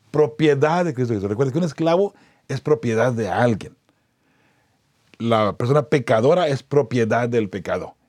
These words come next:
Y el pecado demanda la muerte, porque la paga del pecado es la muerte. La ley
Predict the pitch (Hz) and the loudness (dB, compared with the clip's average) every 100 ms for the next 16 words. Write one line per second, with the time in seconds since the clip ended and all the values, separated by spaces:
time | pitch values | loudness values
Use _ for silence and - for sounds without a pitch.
0 | _ _ - 120 110 120 98 123 139 175 | _ _ -6 -2 -2 -4 -2 0 2 0
1 | 131 113 107 104 95 87 110 120 - _ | -2 -2 -2 -2 -4 -2 0 -2 -4 _
2 | _ _ _ _ - - - - - 123 | _ _ _ _ -12 -10 -8 -4 0 2
3 | 120 123 113 120 117 120 110 - _ _ | 0 0 0 2 2 0 -2 -6 _ _
4 | _ _ _ 117 123 120 135 107 151 | _ _ _ -4 0 2 2 0 -2